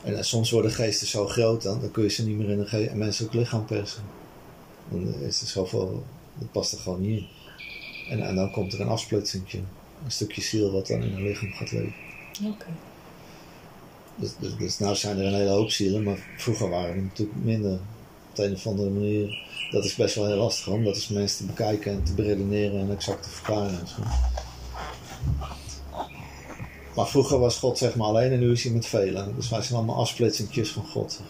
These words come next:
Speaker 1: maar.
Speaker 2: Ja, ja.
Speaker 1: En er zijn geesten die zijn zo groot, die kun je niet in een lichaam, menselijk lichaamje krijgen.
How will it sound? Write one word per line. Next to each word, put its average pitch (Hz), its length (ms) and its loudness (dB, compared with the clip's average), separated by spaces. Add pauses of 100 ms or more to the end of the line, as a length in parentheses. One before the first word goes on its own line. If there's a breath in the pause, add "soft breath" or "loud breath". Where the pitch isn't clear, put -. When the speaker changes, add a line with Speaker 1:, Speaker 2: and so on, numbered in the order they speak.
Speaker 1:
maar. 98 100 0
Speaker 2:
Ja, 202 200 4 (380)
ja. 175 220 0 (1120 loud breath)
Speaker 1:
En 113 80 0
er 113 80 4
zijn 113 200 2
geesten 120 340 6
die 117 80 2
zijn 120 200 2
zo 123 200 6
groot, 123 260 6
die 113 100 -4
kun 120 140 6
je 117 60 6
niet 117 200 4
in 113 80 2
een 113 80 4
lichaam, 113 280 2
menselijk 110 340 -2
lichaamje 101 400 0
krijgen. 95 300 -4